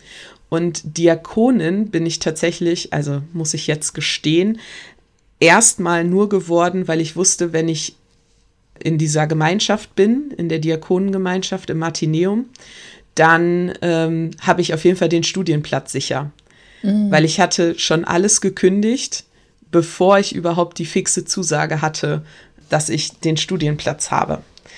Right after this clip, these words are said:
Speaker 1: Und deswegen bin ich auf Nummer sicher gegangen und hab gesagt, wenn ich ins Martineum gehe, dann kriege ich auf jeden Fall einen Studienplatz.
Speaker 2: Okay.
Speaker 1: Ähm, das war der erste Grund. Und dann am Ende stellte sich heraus, dass ich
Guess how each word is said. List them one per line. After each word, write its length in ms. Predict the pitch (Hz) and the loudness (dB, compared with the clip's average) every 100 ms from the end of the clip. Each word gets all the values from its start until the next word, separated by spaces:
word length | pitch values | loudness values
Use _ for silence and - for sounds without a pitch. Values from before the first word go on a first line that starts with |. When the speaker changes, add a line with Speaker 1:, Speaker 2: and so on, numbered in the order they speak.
| - - _ - | -20 -20 _ -12
Speaker 1:
Und 140 | 170 | -4
deswegen 480 | 165 - 165 165 165 | -4 0 0 2 0
bin 140 | 160 | 0
ich 120 | 160 156 | 0 -2
auf 120 | - | 0
Nummer 220 | 156 147 | 0 0
sicher 280 | 165 - 185 | -2 0 0
gegangen 400 | 185 170 170 170 | 2 4 2 2
und 100 | 160 | -4
hab 120 | 147 | -8
gesagt, 320 | 147 151 - | -10 -10 -6
wenn 120 | 156 | -4
ich 120 | 156 - | -2 -4
ins 200 | 147 - | -6 -4
Martineum 680 | 151 156 147 160 175 165 | -4 -2 -2 0 -2 -4
gehe, 340 | 156 160 156 156 - - _ - | -2 0 0 -2 -12 -20 _ -8
dann 200 | 147 147 | -4 -4
kriege 240 | - 147 | -4 -4
ich 120 | 147 | -4
auf 160 | 143 - | -6 -2
jeden 160 | 143 143 | -2 0
Fall 220 | 156 147 | -2 -2
einen 80 | 143 | -2
Studienplatz. 840 | - 143 139 143 - - - - - _ _ _ 185 | -4 -4 -4 -6 -8 -10 -8 -12 -14 _ _ _ -18
Speaker 2:
Okay. 120 | - - | -10 -4
Speaker 1:
Ähm, 520 | 190 175 156 156 156 - | -2 -2 -2 -4 -6 -6
das 180 | - 151 | -6 0
war 100 | 165 | 2
der 120 | 165 156 | 2 4
erste 360 | 170 - 185 | 4 2 -2
Grund. 420 | 175 196 226 269 | -2 0 2 0
Und 460 | - 165 170 170 - - - - - - | -4 -4 -4 -4 -8 -18 -20 -20 -20 -20
dann 340 | - 170 175 196 | 0 4 4 2
am 180 | 175 | 0
Ende 300 | - 165 190 | 0 0 0
stellte 420 | 202 - 160 160 160 | -2 0 0 0 -4
sich 240 | 156 156 | -4 -2
heraus, 520 | 147 143 147 208 - | -2 0 -2 -4 -4
dass 220 | 165 165 | -4 -4
ich 380 | - 156 - - | -4 -4 -6 -10